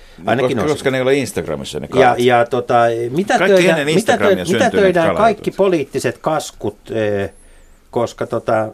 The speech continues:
Speaker 1: ne on todennäköisesti syntyneet joidenkin aineiden
Speaker 2: Mua
Speaker 1: vaikutuksen
Speaker 2: kiinnostaa
Speaker 1: alaisena.
Speaker 2: se, että mitä varten sitten ne mitallit voivat jäädä voimaan. Mitä varten kultamitalleja ei viedä pois, jos, jos tulos, jolla se on syntynyt, on
Speaker 1: Minulla on,
Speaker 2: mahdollisesti
Speaker 1: minulla on ratkaisu.
Speaker 2: Kerro heti.
Speaker 1: Ratka-, aina on ratkaisu, on aina mummo.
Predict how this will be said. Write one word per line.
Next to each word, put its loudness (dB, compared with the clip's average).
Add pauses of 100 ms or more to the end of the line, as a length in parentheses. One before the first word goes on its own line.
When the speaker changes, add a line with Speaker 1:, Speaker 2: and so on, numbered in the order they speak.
(340)
Speaker 1:
ne -4
on -4
todennäköisesti -2
syntyneet -4
joidenkin 0
aineiden -2
Speaker 2:
Mua -12
Speaker 1:
vaikutuksen -2
Speaker 2:
kiinnostaa -2
Speaker 1:
alaisena. -2
Speaker 2:
se, -2
että -6
mitä -2
varten -6
sitten -8
ne -6
mitallit -6
voivat -4
jäädä -4
voimaan. -6
Mitä -4
varten -6
kultamitalleja -4
ei -2
viedä -2 (100)
pois, -2
jos, -10
jos -6
tulos, 0
jolla -4
se -4
on -4
syntynyt, -6
on -2
Speaker 1:
Minulla -2
on, -2
Speaker 2:
mahdollisesti -2
Speaker 1:
minulla -2
on -6
ratkaisu. -16 (800)
Speaker 2:
Kerro -12
heti. -16 (260)
Speaker 1:
Ratka-, -10
aina 0
on -8
ratkaisu, -10
on -10
aina -2
mummo. -6